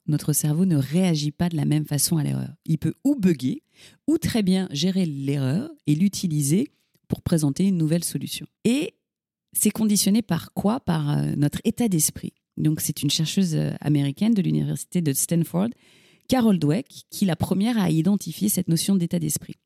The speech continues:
Donc, il y a l'état d'esprit fixe et l'état d'esprit de croissance. L'état d'esprit fixe, c'est un état d'esprit qui se développe quand on a la vision du monde en disant qu'il y a des gens qui sont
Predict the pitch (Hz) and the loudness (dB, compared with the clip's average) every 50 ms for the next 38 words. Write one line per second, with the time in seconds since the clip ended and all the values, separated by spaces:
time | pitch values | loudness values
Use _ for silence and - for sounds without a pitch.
0 | _ - - 151 143 - - 147 147 139 139 - 156 151 147 143 - - - 143 | _ -6 -4 -2 -2 -2 0 -2 0 0 0 0 0 0 0 -2 -2 -2 -4 -4
1 | - - - 339 - - - - - - _ _ - - - - - - - _ | 0 0 0 0 0 -2 -4 -6 -6 -8 _ _ -20 -20 -20 -20 -20 -20 -6 _
2 | - 156 147 147 - 196 196 170 151 - - - 226 190 - - - - - 139 | 0 0 0 2 0 0 2 2 0 -2 -2 -2 0 0 0 -2 -2 -2 -2 -2
3 | 139 - - - - - - - - - _ _ _ 185 226 - - 277 269 208 | -2 -2 -4 -6 -10 -10 -10 -10 -10 -14 _ _ _ 0 0 2 2 0 2 4
4 | 214 196 - - - - - 180 180 180 175 - - - - - - 254 311 - | 4 4 4 2 -2 -6 -4 -2 0 0 0 -2 -4 -6 -4 -2 0 -2 -2 0
5 | - - - - - _ _ _ _ 175 - 208 - - 285 269 226 190 - 240 | 0 -2 -2 -2 -6 _ _ _ _ 0 0 0 2 2 2 2 2 2 2 2
6 | 214 185 - - - 269 269 - - 185 160 147 156 180 170 156 175 196 240 277 | 2 2 0 0 -4 -6 -4 -2 -2 -2 0 2 2 2 2 4 2 2 2 0
7 | - - _ - 196 190 - - 196 185 180 180 190 220 220 196 175 151 151 175 | -4 -6 _ 0 0 0 0 0 0 2 4 4 4 4 4 2 2 2 2 0
8 | 190 180 175 175 190 214 247 277 277 - - 175 165 165 165 160 170 208 247 254 | 2 2 2 2 2 4 2 2 0 -4 -4 -2 0 2 2 4 4 4 4 4
9 | 214 180 156 156 170 214 220 - 190 170 151 147 147 170 202 214 - - - - | 2 2 2 2 2 2 2 0 0 0 0 0 2 0 0 0 -2 -2 0 0
10 | - 214 - | 0 0 -2